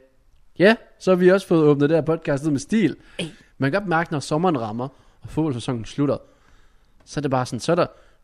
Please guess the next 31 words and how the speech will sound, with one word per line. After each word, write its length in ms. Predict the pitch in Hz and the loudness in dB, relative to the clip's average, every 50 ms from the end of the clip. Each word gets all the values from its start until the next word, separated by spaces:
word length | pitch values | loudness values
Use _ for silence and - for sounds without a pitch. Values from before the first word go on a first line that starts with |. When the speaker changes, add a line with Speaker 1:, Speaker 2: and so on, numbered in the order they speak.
| _ - | _ 2
Speaker 1:
går 100 | 165 156 | 2 2
man, 220 | 160 165 147 127 | 2 0 -4 -2
det 160 | - 165 143 | -4 -4 -2
går 120 | 139 151 - | -2 -4 0
op 240 | - 165 208 - | 0 0 0 0
for 80 | - 170 | -2 -4
en, 240 | 135 135 131 113 98 - | -4 -2 -4 -6 -6 -6
der 80 | 123 113 | -6 -4
er 40 | |
mere 380 | 113 123 120 123 131 139 156 165 | -4 -2 -2 0 0 2 2 2
i 20 | |
livet 200 | 156 151 165 160 | 2 2 2 2
end 80 | 139 127 | 0 0
fodbold, 400 | - 151 147 143 135 127 135 120 | 0 -2 0 0 2 0 0 0
og 80 | 131 123 | 4 2
så 80 | 147 | 4
kan 100 | 143 156 | 4 4
vi 40 | 147 | 4
bare 160 | 135 131 139 | 4 2 2
sidde 160 | 127 143 151 | 2 2 0
og 60 | 151 147 | 0 2
snakke 280 | 160 147 139 147 - - | 0 -2 -2 -2 -4 -6
i 80 | 156 139 - - - | -8 -8 -8 -8 -6
to 180 | - 190 165 139 | -2 -2 -2 0
timer 220 | - 139 143 139 | 0 0 2 2
om 120 | 139 131 - | 2 2 2
alting, 300 | 160 170 151 139 - 135 | 2 2 2 2 -2 -2
der 60 | 127 113 - | -2 0 2
ikke 120 | 175 190 175 | 2 2 2
er 40 | |
fodbold. 320 | 135 127 120 107 98 65 | 2 -2 -4 -6 -6 -10